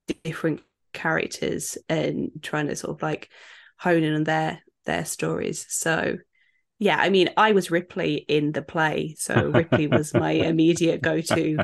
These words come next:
Speaker 1: go-to favorite character. But yeah,
Speaker 2: Mm.
Speaker 1: as I've
Speaker 2: <laughs>
Speaker 1: different times of my life and stuff, I've identified with different characters in different ways.
Speaker 2: Yeah. Frost's your favorite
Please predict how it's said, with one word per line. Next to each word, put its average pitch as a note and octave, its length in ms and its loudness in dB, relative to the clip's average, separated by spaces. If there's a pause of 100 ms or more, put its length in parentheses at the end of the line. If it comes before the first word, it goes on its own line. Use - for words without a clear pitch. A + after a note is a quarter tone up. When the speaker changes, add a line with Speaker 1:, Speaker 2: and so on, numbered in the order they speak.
(100)
Speaker 1:
go-to D#3+ 400 0
favorite D#3+ 400 -2
character. E3 400 0
But - 160 -6
yeah, F#3 260 4
Speaker 2:
Mm. G3+ 40 4
Speaker 1:
as G3+ 120 0
I've F#3 220 2 (260)
Speaker 2:
<laughs> - 1080 -8
Speaker 1:
different G3 440 2
times E3 380 0
of E3 100 -6
my E3 120 0
life D#3+ 380 -2
and D#3+ 160 -2
stuff, - 360 -6
I've E3 160 -4
identified D#3+ 600 0
with D#3+ 100 -8
different - 320 -10
characters D#3+ 440 -4
in D#3 100 -2
different - 340 -8
ways. - 440 -6 (320)
Speaker 2:
Yeah. E2+ 200 2 (180)
Frost's - 340 4
your D3 120 6
favorite C3+ 420 6